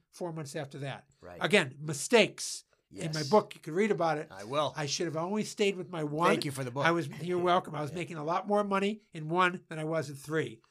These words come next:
Speaker 1: But
Speaker 2: Gotcha.
Speaker 1: again, your ego gets a little big. You think if you can do this money in one,
Speaker 2: Sure.
Speaker 1: you'll do the same in three and you'll be rich.
Speaker 2: Right.
Speaker 1: Doesn't work that way. And,
Speaker 2: Right.
Speaker 1: and again, fundamental thing I've learned in my career.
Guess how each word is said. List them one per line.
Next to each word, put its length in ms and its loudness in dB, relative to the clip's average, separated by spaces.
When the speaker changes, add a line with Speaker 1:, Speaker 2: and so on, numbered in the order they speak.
Speaker 1:
But 160 -16
Speaker 2:
Gotcha. 100 -4
Speaker 1:
again, 260 0
your 140 -8
ego 300 -2
gets 240 -4
a 40 -16
little 160 -4
big. 280 -2
You 80 -4
think 220 -10
if 100 -10
you 40 -10
can 140 -10
do 220 -4
this 260 -2
money 280 -6
in 180 -10
one, 360 -2
Speaker 2:
Sure. 180 -12
Speaker 1:
you'll 80 -6
do 80 -4
the 60 -4
same 320 -4
in 80 -10
three 260 -8
and 80 -8
you'll 100 -6
be 120 -4
rich. 480 0
Speaker 2:
Right. 280 -12
Speaker 1:
Doesn't 200 -2
work 200 -2
that 220 -8
way. 260 -14
And, 180 -6
Speaker 2:
Right. 120 -20
Speaker 1:
and 80 -6
again, 360 -4
fundamental 960 2
thing 260 -2
I've 140 -4
learned 240 0
in 80 -8
my 140 -6
career. 440 -12